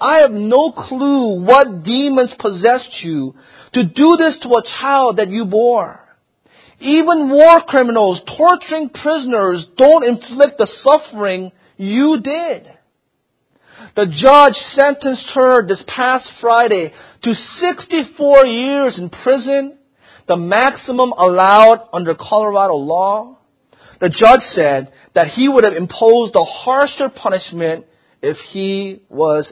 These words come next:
able. The judge was rightly anger, angry at this mo-, mother.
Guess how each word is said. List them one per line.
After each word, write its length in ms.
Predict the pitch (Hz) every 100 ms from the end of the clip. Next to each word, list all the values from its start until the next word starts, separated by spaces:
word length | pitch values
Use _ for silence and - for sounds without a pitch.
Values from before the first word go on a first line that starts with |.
| _
able. 480 | - 131 123 113 - _ _ _ _ _ _ _ _ _ _ _ _ _ _
The 100 | 151
judge 640 | 127 202 208 220 226 202
was 220 | 165 156 147
rightly 920 | 147 156 165 202 226 226 220 226 - -
anger, 540 | 185 190 190 156 113 _ _ _ _ -
angry 420 | 190 208 190 165
at 100 | 165
this 160 | 156 -
mo-, 200 | 143 -
mother. 340 | 139 147 139